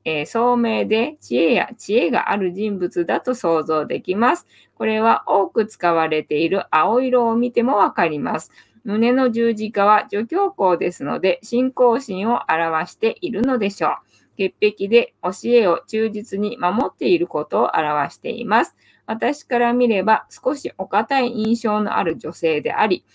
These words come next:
その硬さが行き過ぎていると融通の利かない女性と思われることもあるでしょう。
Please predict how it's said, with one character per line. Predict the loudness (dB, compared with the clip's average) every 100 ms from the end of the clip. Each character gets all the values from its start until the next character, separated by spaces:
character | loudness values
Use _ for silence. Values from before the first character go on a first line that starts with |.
| _ _
そ | -4
の | -2 0
硬 | -2 -2 -2
さ | -2
が | -4 -6
行 | -8 -6
き | -6
過 | -6
ぎ | -6
て | -2
い | -2 -2
る | -2
と | -2 -2 -2
融 | 0 0 -2
通 | -4 -6
の | -2 -4
利 | -6
か | _ -4
な | -2 -2
い | -4
女 | -8
性 | -6 -6 -4
と | -2 -4 -4
思 | -4 0
わ | 0
れ | 0
る | -2 -2
こ | -4
と | -2 -2
も | -2 -2
あ | -4
る | -4
で | -8 -12
し |
ょ |
う。 | -6